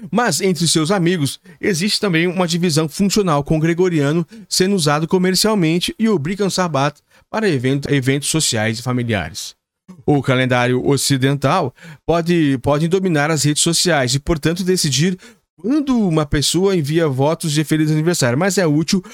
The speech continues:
para aspectos importantes da cultura nepalesca, como determinar dias auspiciosos e acompanhar ciclos lunares. Por todos esses motivos, da rau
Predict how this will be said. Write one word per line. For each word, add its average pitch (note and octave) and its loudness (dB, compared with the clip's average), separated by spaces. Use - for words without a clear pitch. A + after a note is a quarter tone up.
para D#3+ -2
aspectos - -2
importantes C#3+ -2
da C3+ -2
cultura C3 -2
nepalesca, B2+ -6
como C3+ 2
determinar C#3+ 2
dias C3 2
auspiciosos C3+ 0
e D3+ 0
acompanhar C#3+ -2
ciclos A2+ -4
lunares. G#2 -6
Por D#3 -16
todos C3+ 0
esses D3 0
motivos, G3 -2
da G#3 0
rau D#3+ 0